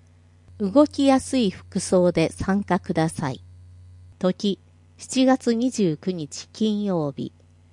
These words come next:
午後三時から五時。受付開始二時三十分。ところ、西明寺、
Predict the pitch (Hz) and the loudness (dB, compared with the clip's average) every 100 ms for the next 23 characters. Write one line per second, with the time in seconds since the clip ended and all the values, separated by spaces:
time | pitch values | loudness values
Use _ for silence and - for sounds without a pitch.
0 | _ - 247 202 160 214 220 202 147 - | _ 2 4 4 2 0 0 -4 -6 -6
1 | 139 151 156 180 - - _ _ _ _ | -6 -6 -4 -4 -4 -12 _ _ _ _
2 | _ - 185 277 277 - 233 220 196 190 | _ -8 0 2 2 -2 -2 2 2 2
3 | - 175 147 - _ 220 240 180 151 - | -2 -4 -4 -6 _ -6 -4 -4 -4 -4
4 | 190 196 180 175 _ - 143 - _ _ | -4 -4 -10 -10 _ -14 -14 -14 _ _
5 | _ _ _ _ _ _ _ 185 - 208 | _ _ _ _ _ _ _ -4 2 4
6 | 190 175 - _ - - 277 294 226 170 | 4 2 -2 _ -14 -2 2 4 2 2
7 | 156 151 - 143 | 0 -4 -6 -8